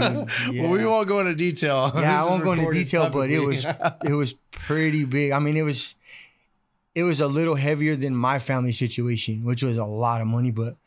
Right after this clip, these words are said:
Speaker 1: Right.
Speaker 2: like, uh, uh, that, it was, like, blatant, like, I mean, a total rob job.
Speaker 1: Right.
Speaker 2: And, uh, from immediate family, I'm, like, like, father and son, and mother from son. Like, it was bad.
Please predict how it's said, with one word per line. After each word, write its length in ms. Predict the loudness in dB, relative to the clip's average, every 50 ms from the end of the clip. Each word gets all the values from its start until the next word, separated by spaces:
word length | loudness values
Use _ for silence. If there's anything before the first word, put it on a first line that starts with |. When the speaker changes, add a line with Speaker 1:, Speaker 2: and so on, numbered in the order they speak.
| _
Speaker 1:
Right. 360 | -2 0 0 0 0 -2 -4 -4
Speaker 2:
like, 320 | -2 -2 -2 -2 -2 -2 -2
uh, 440 | -2 0 0 0 -2 -2 -4 -6 -8 -12 _ _
uh, 280 | -4 -2 -2 -2 -2 -4 -6 -8 -12 _ -14 -12 -12 -14 _ _
that, 320 | -6 -2 0 0 2 2 2
it 80 | 0 0
was, 180 | 0 0 0 0
like, 200 | 0 -2 -2 -2
blatant, 520 | 0 0 2 2 0 0 -2 -4 -4 -4 -4 -4
like, 240 | -2 -2 -2 -2 -6 -10 _ _ _ _ _
I 80 | -2 0
mean, 160 | 0 0 0
a 100 | 0 -2
total 360 | -2 -2 -2 0 0 0 0
rob 280 | 0 0 0 0 0 0
job. 280 | -2 -2 -2 -2 -4 -6 -10 -8 -6
Speaker 1:
Right. 380 | -4 -2 0 -2 -2 -4 -6 -10 _ _ _ _
Speaker 2:
And, 300 | -4 -2 -2 0 0 0
uh, 320 | 0 0 -2 -2 -2 -4 -6 -8 _ _ _ _ _
from 200 | -4 -2 -2 0
immediate 540 | 0 0 2 2 2 2 0 0 -2 -2 -2
family, 260 | -2 -2 -2 0 0
I'm, 80 | 0 2
like, 180 | 0 0 -2 -2
like, 140 | -4 -6
father 340 | -4 -2 0 0 0 0 0 -2
and 100 | -2 -4
son, 340 | -4 -4 -2 -2 -2 -4 -6 -10 _ _ _ _ _ _ _ _ _ _ _ -2
and 240 | 0 0 0 -2 -4 -6
mother 720 | -4 0 0 2 2 0 0 0 0 0 0 0 -2 -2 -6 -8 _ -8
from 480 | -4 -2 0 0 0 -2 -4 -6 -10 -14 -18 -20 _ _
son. 480 | -4 -2 0 2 2 2 0 -2 -4 -6 -6
Like, 160 | -6 -4 -2
it 120 | 0 0 0
was 220 | 0 0 -2 -2
bad. 440 | -2 -2 0 0 0 0 -2 -6 -12